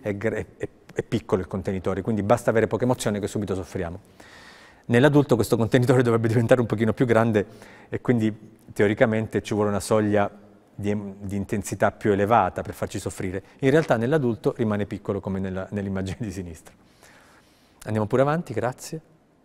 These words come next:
E allora, adesso vediamo perché succede tutto questo.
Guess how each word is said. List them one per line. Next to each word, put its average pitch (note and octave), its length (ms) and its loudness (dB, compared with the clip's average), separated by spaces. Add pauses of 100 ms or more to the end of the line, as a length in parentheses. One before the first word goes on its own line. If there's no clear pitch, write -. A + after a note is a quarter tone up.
(1300)
E F#3 100 4
allora, G#2 380 4
adesso D#3 340 0
vediamo C#3+ 360 0 (220)
perché D#3 540 2
succede G#2 400 -6
tutto - 260 -14
questo. F2+ 400 -12